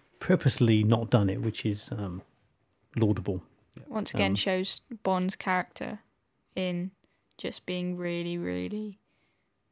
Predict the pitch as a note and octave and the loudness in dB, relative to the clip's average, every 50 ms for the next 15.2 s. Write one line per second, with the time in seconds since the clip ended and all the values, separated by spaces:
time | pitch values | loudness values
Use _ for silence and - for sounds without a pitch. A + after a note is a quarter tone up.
0 | _ _ F#3+ F#3 F3 E3+ E3+ F3+ - _ _ _ _ G3 G3 - - - - F3 | _ _ -6 -4 -4 -4 -4 -6 -8 _ _ _ _ -8 -8 -8 -8 -8 -6 -6
1 | F3 E3+ F3+ - G3+ F#3+ F3 E3+ F3 E3+ F3 F#3+ G3+ - _ _ _ _ _ _ | -4 -6 -8 -6 -6 -4 -4 -4 -4 -4 -6 -8 -10 -12 _ _ _ _ _ _
2 | _ _ _ _ _ _ _ _ _ _ - - - - F#3+ F3 D#3+ - - F3+ | _ _ _ _ _ _ _ _ _ _ -20 -18 -6 -2 0 0 0 -2 -6 -10
3 | F3 F3 F#3+ - _ _ _ _ _ _ - F#3+ - - F#3+ - - F3+ F3+ F3 | -10 -10 -12 -14 _ _ _ _ _ _ -10 -8 -6 -6 -6 -4 -4 -2 -2 -2
4 | F3 F3+ F#3 - _ _ _ _ - - - D#2+ D#2 - - E2 D#2+ - _ _ | -2 -4 -6 -8 _ _ _ _ -20 -12 -12 -10 -10 -8 -8 -8 -8 -10 _ _
5 | _ _ _ _ - F#3+ G3 G3 G3 F#3+ F#3 F#3 F#3 F#3 F#3 F3+ F3 F3 - - | _ _ _ _ -4 -2 0 2 2 2 2 2 2 2 2 0 -2 -4 -6 -6
6 | - F#3 E3+ E3 F3+ F#3+ - _ _ _ _ _ _ _ _ _ _ _ _ _ | -4 -2 -2 -2 -2 -6 -10 _ _ _ _ _ _ _ _ _ _ _ _ _
7 | - - _ _ _ _ _ _ - - - - - _ _ _ _ _ - - | -20 -20 _ _ _ _ _ _ 2 2 2 2 -4 _ _ _ _ _ -6 2
8 | - D4 C#4 C#4 C4+ C4 A#3+ - - - - _ _ _ _ _ _ _ - G#3 | 4 6 8 8 8 6 4 0 -4 -8 -10 _ _ _ _ _ _ _ -18 -4
9 | - - A3 A3 - - - - G3 E3+ E3+ E3+ G3 - _ _ - G3+ G3 - | 2 4 6 6 4 2 -2 -2 0 0 0 -2 -4 -10 _ _ -10 -10 -2 2
10 | F#3+ F#3+ F#3+ G3+ G3+ G3 G3 G3+ G3+ G3+ G3 F#3+ - - F#3 F#3 - F#3+ F#3+ F#3+ | 2 2 4 4 4 4 4 6 4 4 2 2 0 -4 -2 2 4 6 8 8
11 | F3+ D#3+ G#3 G3 - F#3 F#3 F3+ F3+ F#3 F3+ F3 F3+ - - F3+ F3+ F3+ F3+ - | 6 6 2 -2 -4 -6 -4 -2 0 2 2 0 0 -2 -4 -4 -4 -4 -4 -6
12 | - - - - - G3 G3 G3 - - A#3 A#3+ C4+ D4 - _ _ _ _ _ | -8 -10 -10 -6 -2 -2 -2 -2 -2 -2 -2 -2 -2 -4 -8 _ _ _ _ _
13 | - - D#3+ - G#3 G3 G3 G3 F#3+ F#3 F3+ F3+ F3+ F3+ - - - - F3+ F3 | -12 -10 -8 -8 -6 -4 -2 0 0 2 2 2 2 2 0 0 -2 -4 -4 -4
14 | - - F#3 F#3+ - F3+ F3 - - F3+ F3+ F#3 F#3+ F#3 F3+ F3+ F3 E3+ E3+ F3+ | -2 -2 -2 0 0 0 -2 -2 -2 -2 -2 -2 -2 -2 0 2 2 2 2 0
15 | - - - | -2 -6 -12